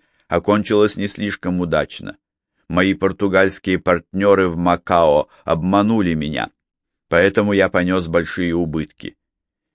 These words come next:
Весь мой нынешний капитал исчез,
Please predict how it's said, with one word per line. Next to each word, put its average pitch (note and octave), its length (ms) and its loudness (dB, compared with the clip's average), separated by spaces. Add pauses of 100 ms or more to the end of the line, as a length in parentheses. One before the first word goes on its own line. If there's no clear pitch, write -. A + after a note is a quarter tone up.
(140)
Весь G2 260 0
мой G#2 200 0
нынешний G#2 500 0
капитал G2 560 0
исчез, F#2 520 -4